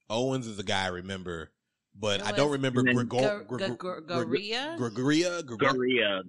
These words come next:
Speaker 1: Goria.
Speaker 3: Yeah.
Speaker 1: Okay.
Speaker 2: Ah,
Speaker 3: We
Speaker 1: We're
Speaker 3: can
Speaker 1: gonna
Speaker 3: call him Spanish Playboy racing model or whatever.
Speaker 1: Yeah, he's clearly a stereotype. Like, <laughs>
Speaker 3: Yeah.
Speaker 1: he's just
Speaker 3: There's
Speaker 1: like
Speaker 3: not too much to that character, so.
Speaker 1: Exactly. It's just like, well, he's Spanish and he's handsome and he races cars. That's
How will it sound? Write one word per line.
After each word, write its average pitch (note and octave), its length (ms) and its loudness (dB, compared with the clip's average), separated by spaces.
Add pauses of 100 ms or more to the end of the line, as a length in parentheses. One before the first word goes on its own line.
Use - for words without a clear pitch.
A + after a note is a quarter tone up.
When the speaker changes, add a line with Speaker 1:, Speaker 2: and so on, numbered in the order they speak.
Speaker 1:
Goria. A2 560 4
Speaker 3:
Yeah. A2 160 2
Speaker 1:
Okay. E2+ 300 -4 (320)
Speaker 2:
Ah, - 40 -20 (400)
Speaker 3:
We - 100 4
Speaker 1:
We're - 120 6
Speaker 3:
can B3+ 80 4
Speaker 1:
gonna F#3+ 40 4 (100)
Speaker 3:
call D#3+ 100 6
him D3+ 220 -2 (200)
Spanish C3 300 0 (140)
Playboy A#2 420 2
racing G2+ 380 -2
model F2 380 -4
or E2+ 100 -6
whatever. E2 200 -8
Speaker 1:
Yeah, F2+ 120 0
he's C3 240 2
clearly B2 360 0
a F#2 40 -2
stereotype. F2 640 -4 (420)
Like, A#2 300 4
<laughs> B2+ 140 0
Speaker 3:
Yeah. C#3 380 4
Speaker 1:
he's F3 380 -4
just D3 180 -2
Speaker 3:
There's - 20 -8
Speaker 1:
like A#2 120 2
Speaker 3:
not D3 200 4 (120)
too D3+ 100 -4
much B2 180 -2 (100)
to C3+ 100 0
that G#2+ 220 2
character, A2 360 2
so. A#2+ 80 0
Speaker 1:
Exactly. F#2 600 -2
It's F#2+ 80 -8
just G2 140 -12
like, A#2+ 120 -2
well, D#3+ 180 4
he's E3+ 140 -2
Spanish C#3 480 2
and B2 200 -2
he's B2 260 0
handsome A2+ 520 -4
and G#2 280 -4
he G#2 260 -4
races G2+ 380 -4
cars. E2+ 440 -4
That's - 680 -10